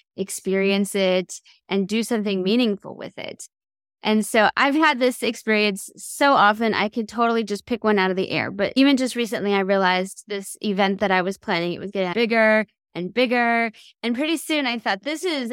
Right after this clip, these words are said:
the scope of where this has gone is way beyond what I thought it was gonna be." And so immediately my body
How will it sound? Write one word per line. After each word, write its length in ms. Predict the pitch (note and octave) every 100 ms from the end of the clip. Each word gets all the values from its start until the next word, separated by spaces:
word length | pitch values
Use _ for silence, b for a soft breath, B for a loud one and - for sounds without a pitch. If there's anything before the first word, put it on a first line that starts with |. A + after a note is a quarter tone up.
| -
the 160 | G3 A#3
scope 640 | - - D4+ F4 C#4+ F#3+ A#3
of 120 | A3
where 240 | A#3+ B3+
this 200 | C4+ C4+
has 120 | B3
gone 280 | A3 A3+ G3+
is 180 | F#3+ G3+
way 560 | A3 G#3+ D4+ E4+ E4+ D4+
beyond 720 | C4 B3 G#3+ F3+ C3+ C3 A3 B B B -
what 180 | A#3
I 120 | G#3+ G#3+
thought 220 | G3 F#3+
it 100 | -
was 180 | F#3+ G3
gonna 240 | G3 F#3+
be." 340 | F#3+ - - -
And 120 | A3+
so 100 | B3
immediately 580 | A#3 B3 D4+ F#4 D#4 C4
my 240 | A#3+ G#3+ G#3+ -
body 600 | A3+ G3+ B3 A#3+ G#3 G3